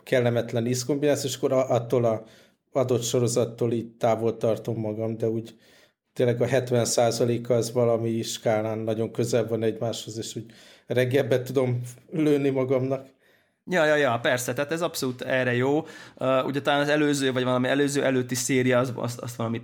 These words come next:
Speaker 2: Perunak hívták,
Speaker 1: Mhm.
Speaker 2: talán, és hogy így, ha így egy kicsit az ember így utána olvasott, hát így nem is volt benne perui kávé. Tehát, hogy
Speaker 1: Mhm.
Speaker 2: ami, ami, ami szerencse, tehát, hogy nem, tehát, hogy az ne-, ez nem, a perui kávé önmagában nem egy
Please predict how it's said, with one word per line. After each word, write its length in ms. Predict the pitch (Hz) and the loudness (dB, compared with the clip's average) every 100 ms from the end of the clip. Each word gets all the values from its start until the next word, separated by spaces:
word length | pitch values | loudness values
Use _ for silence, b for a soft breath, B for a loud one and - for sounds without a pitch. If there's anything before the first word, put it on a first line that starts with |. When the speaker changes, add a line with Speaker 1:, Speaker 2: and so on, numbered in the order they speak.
| - | -6
Speaker 2:
Perunak 440 | 131 120 123 123 | -2 0 2 0
hívták, 680 | 123 151 131 - 135 131 127 | -2 -8 -8 -2 0 0 -4
Speaker 1:
Mhm. 100 | 156 - 139 - | -14 -14 -16 -6
Speaker 2:
talán, 420 | 117 123 127 127 B B B B | 0 0 0 -4 B B B B
és 240 | - 123 - | -4 -2 0
hogy 140 | 127 | 2
így, 280 | 131 127 120 | 2 2 0
ha 120 | 131 | 0
így 80 | 131 | 0
egy 100 | 131 | 0
kicsit 220 | 143 131 | -2 -2
az 80 | 127 | 0
ember 260 | 127 131 120 | 2 4 4
így 80 | |
utána 320 | 127 127 123 131 | 2 2 2 2
olvasott, 340 | 131 131 127 | 2 0 -4
hát 180 | 139 120 | -4 -4
így 80 | 120 | 0
nem 140 | 123 | 0
is 120 | 117 | 0
volt 160 | 113 104 | -2 -2
benne 160 | 110 110 | -4 -2
perui 260 | 120 107 | -2 -2
kávé. 360 | 107 107 104 104 - | -2 -4 -4 -6 -6
Tehát, 180 | 117 | -6
hogy 100 | 120 | -4
Speaker 1:
Mhm. 100 | 110 113 _ _ | -6 -10 _ _
Speaker 2:
ami, 200 | - 151 | -2 0
ami, 180 | 156 170 | 2 2
ami 200 | 175 170 | 4 2
szerencse, 600 | 170 190 170 143 139 127 131 | 4 4 4 2 2 2 2
tehát, 180 | 127 123 | -2 0
hogy 100 | 127 | 0
nem, 240 | 135 127 | 0 -2
tehát, 180 | 131 120 | -6 -4
hogy 120 | 123 | -2
az 80 | 120 | 0
ne-, 140 | 131 | 0
ez 120 | 123 | 0
nem, 180 | 123 131 | 0 0
a 160 | 127 127 | 0 0
perui 300 | 131 123 120 | 0 2 2
kávé 260 | 123 120 120 | 2 2 2
önmagában 440 | 117 117 113 113 | 2 0 -2 -2
nem 140 | 117 110 | -2 -4
egy 220 | 107 | -6